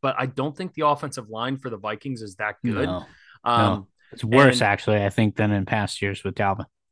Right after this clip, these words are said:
Speaker 1: the good news is, is that Justin Jefferson came alive last week.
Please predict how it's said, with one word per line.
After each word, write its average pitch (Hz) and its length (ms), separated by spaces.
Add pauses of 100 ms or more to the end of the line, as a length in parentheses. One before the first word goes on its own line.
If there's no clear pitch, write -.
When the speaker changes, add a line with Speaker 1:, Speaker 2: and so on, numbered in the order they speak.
Speaker 1:
the 151 100
good 190 260
news 170 280
is, 139 180
is 120 200
that 123 320 (300)
Justin 143 360
Jefferson 127 440
came 120 280
alive 110 340
last 107 320
week. 110 260